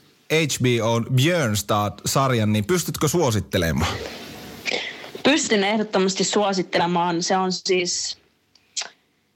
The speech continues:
Speaker 2: no tietysti jääkiekko on siinä keskiössä, mut siinä on monta muutakin asiaa, jotka niinku,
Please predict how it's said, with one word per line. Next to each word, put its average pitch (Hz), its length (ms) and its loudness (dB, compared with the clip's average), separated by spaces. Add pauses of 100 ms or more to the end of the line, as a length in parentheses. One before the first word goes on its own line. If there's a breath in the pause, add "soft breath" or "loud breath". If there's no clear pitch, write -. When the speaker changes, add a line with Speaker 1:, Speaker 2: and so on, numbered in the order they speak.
(380)
Speaker 2:
no 208 80 2
tietysti 226 360 2
jääkiekko 226 600 0
on 190 80 2
siinä 180 220 0
keskiössä, 190 560 -2
mut 175 140 0
siinä 214 160 2
on 214 80 0
monta 220 400 2 (100)
muutakin 196 500 2
asiaa, 160 400 0
jotka 160 300 -2
niinku, 156 520 0